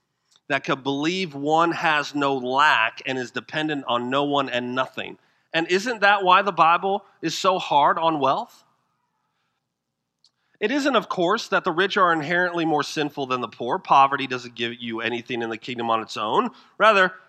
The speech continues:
the repeated warnings about wealth have to do with the temptation to trust in yourself and your stuff,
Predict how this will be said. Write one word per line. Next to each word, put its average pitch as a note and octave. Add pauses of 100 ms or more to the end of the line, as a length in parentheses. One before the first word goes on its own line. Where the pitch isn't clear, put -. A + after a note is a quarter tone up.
(120)
the F#3+
repeated G#3+
warnings G3 (220)
about E3+
wealth A3 (340)
have A#3
to A#3+
do G#3+
with A3
the G#3
temptation B3+
to G3+
trust -
in G3
yourself G3+
and F#3
your F3
stuff, -